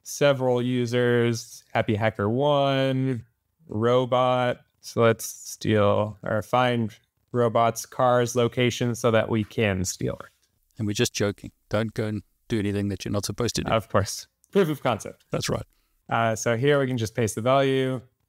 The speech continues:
Speaker 1: And now we can see, we know the exact location of robot's vehicle.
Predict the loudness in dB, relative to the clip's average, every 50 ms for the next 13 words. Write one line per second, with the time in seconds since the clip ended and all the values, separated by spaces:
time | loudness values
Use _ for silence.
0 | _ -8 -2 0 2 2 2 2 2 0 0 -2 -2 0 2 2 2 2 0 0
1 | -2 -4 -4 -4 -2 0 2 2 2 2 2 2 2 2 0 -2 -4 -8 _ _
2 | _ _ _ _ -6 -4 -2 0 2 4 4 4 4 2 2 2 2 2 2 0
3 | 0 -2 -4 -6 -6 -2 0 2 2 2 0 -2 -4 -8 -4 2 4 4 4 4
4 | 2 2 2 2 2 0 0 0 2 2 2 2 2 0 0 2 2 4 4 4
5 | 2 2 2 2 2 2 4 4 2 2 0 -2 -4 -2 -2 -2 0 2 0 0
6 | 0